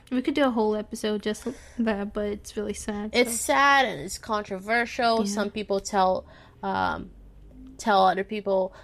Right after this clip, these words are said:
Speaker 2: like, especially older people will tell us, Oh, you know, you didn't, this didn't
Speaker 1: It wasn't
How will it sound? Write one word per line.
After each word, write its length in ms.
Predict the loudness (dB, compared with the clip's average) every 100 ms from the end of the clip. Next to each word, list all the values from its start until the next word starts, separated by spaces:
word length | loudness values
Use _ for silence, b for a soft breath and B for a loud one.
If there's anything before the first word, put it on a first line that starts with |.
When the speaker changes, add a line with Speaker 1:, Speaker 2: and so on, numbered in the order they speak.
| B
Speaker 2:
like, 160 | 0 0
especially 440 | 4 2 4 2
older 220 | 2 2 0
people 320 | -4 0 2
will 160 | 2
tell 340 | -2 0 2 4
us, 280 | 2 0 0
Oh, 540 | 4 6 8 6 2
you 180 | -2 -2
know, 380 | 0 2 0 -4 b -8
you 160 | -6
didn't, 520 | -2 0 0 -2 -2 4
this 200 | 4 6
didn't 220 | 4
Speaker 1:
It 40 |
wasn't 80 | 4